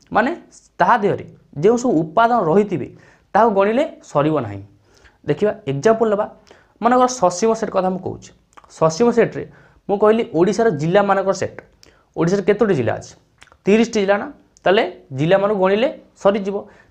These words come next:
ତାହେଲେ ଓଡ଼ିଶାର ଜିଲ୍ଲାମାନଙ୍କର ସେଟ୍ ଗୋଟେ କ'ଣ? ସସୀମ ସେଟ୍। ଯଦି କହିବି ସପ୍ତାହର ବାରମାନଙ୍କର ସେଟ୍,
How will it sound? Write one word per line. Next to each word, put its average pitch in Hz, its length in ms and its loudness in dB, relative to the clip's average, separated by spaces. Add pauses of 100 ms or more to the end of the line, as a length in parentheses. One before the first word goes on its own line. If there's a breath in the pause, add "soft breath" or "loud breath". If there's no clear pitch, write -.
(100)
ତାହେଲେ 226 360 -2
ଓଡ଼ିଶାର 254 400 2
ଜିଲ୍ଲାମାନଙ୍କର 240 680 0
ସେଟ୍ 160 360 -4 (180)
ଗୋଟେ 165 180 2
କ'ଣ? 220 200 4 (380)
ସସୀମ 180 480 -2
ସେଟ୍। 113 280 -10 (560 soft breath)
ଯଦି 208 200 2
କହିବି 240 560 0
ସପ୍ତାହର 233 600 2
ବାରମାନଙ୍କର 214 680 0
ସେଟ୍, 208 240 -8